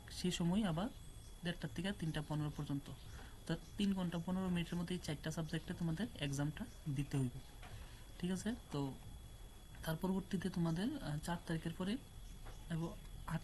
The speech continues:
তারিখ, এখানে আবার চার দিনের একটা গ্যাপ আছে। তো সেখানে যারা সায়েন্স স্ট্রিমে আছো, সায়েন্সের তারা দিবা বায়োলজি এবং সেটাও বারোটার থেকে একটা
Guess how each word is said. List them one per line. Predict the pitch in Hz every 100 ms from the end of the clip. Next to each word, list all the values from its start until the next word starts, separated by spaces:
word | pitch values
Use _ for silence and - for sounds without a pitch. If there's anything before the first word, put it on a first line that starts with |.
| -
তারিখ, | 151 - -
এখানে | 160 165
আবার | 160 165 175 - -
চার | 156
দিনের | 147 160
একটা | 160 160
গ্যাপ | 139 143
আছে। | 165 - 233 - - - - -
তো | 156
সেখানে | - 165 175 196 233 247 -
যারা | 156 156 156 - - - -
সায়েন্স | - 180 190 190 - -
স্ট্রিমে | - - 165 156 147
আছো, | 143 233 - -
সায়েন্সের | - 156 151 165
তারা | 180 175
দিবা | 165 165
বায়োলজি | 156 160 165 156 214 - - - - - - - -
এবং | 147 147 214 - -
সেটাও | - 156 165
বারোটার | 156 160 156 -
থেকে | 175 220 - - - - - - - - -
একটা | - - 175